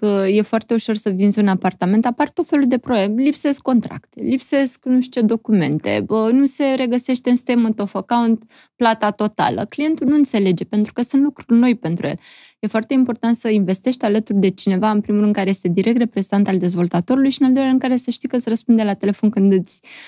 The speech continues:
uh, frige buza, cum ar veni, și în care ai bază pe termen lung, care știi că îți poate exploata, uh,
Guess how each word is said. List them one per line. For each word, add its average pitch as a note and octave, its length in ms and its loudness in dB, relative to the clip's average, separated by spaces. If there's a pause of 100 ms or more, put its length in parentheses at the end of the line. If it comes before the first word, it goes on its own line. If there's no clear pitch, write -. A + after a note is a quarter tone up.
(140)
uh, G3+ 200 2
frige A3 340 2
buza, F#3+ 320 0
cum F#3 200 0
ar F3+ 120 0
veni, F#3 220 2
și A#3+ 120 -2
în B3+ 60 4
care C4 180 -2
ai C4 120 0
bază B3+ 300 2
pe B3 120 -4
termen A#3 320 0
lung, E3+ 120 -4
care E3+ 140 -2
știi - 180 -6
că - 60 -8
îți F3 120 -6
poate B3 240 -2
exploata, E3+ 600 -2 (400)
uh, F3 280 0